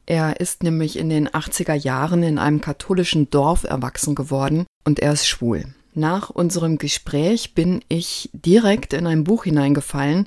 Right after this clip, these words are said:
das ich bis dahin erst angelesen hatte. Es ist das Memoir Ich bin Linus, Untertitel Wie ich der Mann wurde, der ich schon immer war. Darin erzählt der junge Wahlberliner Linus Giese,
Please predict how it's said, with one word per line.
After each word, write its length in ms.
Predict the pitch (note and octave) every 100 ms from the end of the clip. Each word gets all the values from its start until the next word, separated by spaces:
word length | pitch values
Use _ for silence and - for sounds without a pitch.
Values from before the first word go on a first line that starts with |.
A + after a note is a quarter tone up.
| -
das 300 | - D#3+ - -
ich 160 | -
bis 220 | E3 -
dahin 400 | - D3+ D#3+ E3
erst 320 | - D3 - -
angelesen 640 | C3 C3 A#2+ A#2 B2 B2
hatte. 260 | - B2+ A#2+ B2+ _ -
Es 160 | C#3+
ist 200 | - -
das 120 | F3+ E3+
Memoir 640 | D#3 D3+ C#3+ C#3+ D#3+ F#3+ - -
Ich 200 | D#3+ -
bin 160 | E3
Linus, 680 | D3+ D#3 D#3 C3+ - - - - -
Untertitel 760 | D#3 E3 D#3+ - D#3+ D#3 D3+ - _
Wie 120 | E3+ F3
ich 160 | -
der 120 | D#3+
Mann 380 | C#3+ C#3+ E3 E3
wurde, 540 | D#3 D#3+ E3+ E3+ E3+ -
der 260 | D#3+ D3
ich 140 | C#3+ -
schon 160 | D#3+
immer 340 | D3+ D3 D3+ C3
war. 300 | - - - _ -
Darin 360 | D#3 F3 F#3
erzählt 640 | - E3 - - F#3 F#3+
der 140 | F3+ E3
junge 400 | D#3+ F3+ F3 C#3+
Wahlberliner 680 | C#3 E3+ F3+ D#3 D3 D#3+ D#3
Linus 500 | D#3 E3+ D#3+ - -
Giese, 580 | F3 F#3+ D3+ D3 E3+